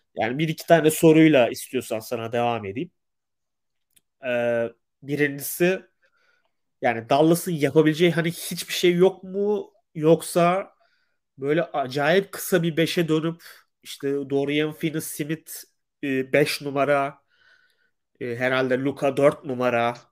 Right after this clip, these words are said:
falan gibi böyle yani gimmick diyebileceğimiz şeylerle bir şekilde mücadele etmeye çalışabilirler mi? Hani çünkü,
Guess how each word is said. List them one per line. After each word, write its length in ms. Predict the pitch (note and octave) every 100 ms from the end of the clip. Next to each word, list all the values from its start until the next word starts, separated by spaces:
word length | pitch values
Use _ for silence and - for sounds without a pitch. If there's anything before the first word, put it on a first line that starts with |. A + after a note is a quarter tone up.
| _
falan 360 | - C3+ B2+ C3
gibi 260 | B2+ B2+
böyle 420 | B2+ B2+ C#3 C3+ C3+ _ _ _ _ _ _ -
yani 360 | A#2 A#2+ - _ _ - C#3
gimmick 500 | D#3 F#3+ F3 - -
diyebileceğimiz 720 | D3+ D3 D3 C#3 D3 D3 D3+
şeylerle 840 | - D3+ D3 D#3 D#3 C#3 C#3 D3+ - D#3 _ D#3+
bir 60 |
şekilde 400 | D#3 C#3 C#3+ D3
mücadele 500 | C#3+ C#3 D3 C#3+ D3
etmeye 320 | D3 D3 D3 C#3+
çalışabilirler 800 | D3+ D3 D#3+ D#3+ F3 F3 E3 E3
mi? 280 | F#3 F#3+ - - _ _
Hani 200 | C#3 C#3
çünkü, 460 | G3+ - G3 F3